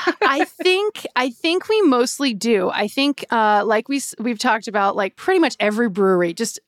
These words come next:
Speaker 2: almost assume <laughs> that you're gonna be able to take your dog somewhere at the brewery. Uh, lots of patios, uh, like, coffee shops, uh, Push and Pour, they love dogs. Um, we know that patio season also is really long in Boise.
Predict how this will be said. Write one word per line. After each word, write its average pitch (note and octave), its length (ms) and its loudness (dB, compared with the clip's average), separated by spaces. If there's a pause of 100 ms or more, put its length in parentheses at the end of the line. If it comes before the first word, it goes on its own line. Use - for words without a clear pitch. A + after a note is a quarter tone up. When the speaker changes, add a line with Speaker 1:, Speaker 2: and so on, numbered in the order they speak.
(140)
Speaker 2:
almost B3+ 380 2
assume G3+ 580 0
<laughs> B3+ 80 2
that C4 180 4 (220)
you're A#3+ 120 0
gonna A#3+ 120 2
be A#3 100 0
able A3+ 180 0
to G#3 40 -12
take A3 220 -2
your A3+ 120 -2
dog F#3+ 280 0
somewhere G3 380 0
at F#3 100 -2
the F#3+ 80 -10
brewery. F3+ 500 2 (300)
Uh, G3+ 380 2
lots A3 360 -2
of B3 80 -8
patios, G#3+ 840 0
uh, F#3+ 380 2 (120)
like, G3 580 -4
coffee C4 360 -2
shops, A#3+ 680 0
uh, F#3 180 0
Push C4+ 240 -4
and C4 140 -2
Pour, B3+ 480 2
they G#3 220 0
love G#3+ 340 0
dogs. G3+ 720 0
Um, F#3 400 0 (320)
we A3+ 140 2
know A3+ 160 2
that G#3+ 120 0
patio D4 380 -2
season A#3+ 380 -4
also G#3+ 320 0
is F#3+ 160 -2
really G#3 200 2
long F3 460 -2
in D4+ 160 0
Boise. F4 540 -2